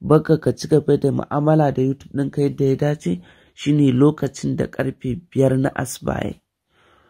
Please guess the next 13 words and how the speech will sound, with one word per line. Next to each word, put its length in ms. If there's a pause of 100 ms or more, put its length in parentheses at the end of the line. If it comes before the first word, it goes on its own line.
(120)
So 180
sai 180
ka 160
zaɓa. 500
Idan 280
ƙarfe 340
huɗu 300
ma 160
kake 340
so, 320 (240)
ko 180 (600)
huɗu 300
da, 460